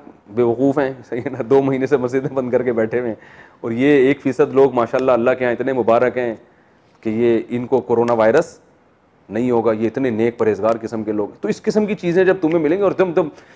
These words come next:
यहूद व नसारा को देखोगे तो हर चीज़ में एक्यूरेसी मिलेगी,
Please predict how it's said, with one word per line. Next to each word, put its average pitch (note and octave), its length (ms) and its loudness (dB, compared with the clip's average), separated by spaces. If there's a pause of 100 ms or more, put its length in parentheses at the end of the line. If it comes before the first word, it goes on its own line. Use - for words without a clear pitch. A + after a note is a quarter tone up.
(140)
यहूद C#3 280 6
व A3+ 120 6
नसारा F#3+ 300 4
को G3 120 4
देखोगे F3 380 4
तो D3+ 120 -6
हर C3+ 160 -6
चीज़ E3 240 -4
में E3 80 -2
एक्यूरेसी D#3 340 -4
मिलेगी, C#3 380 -6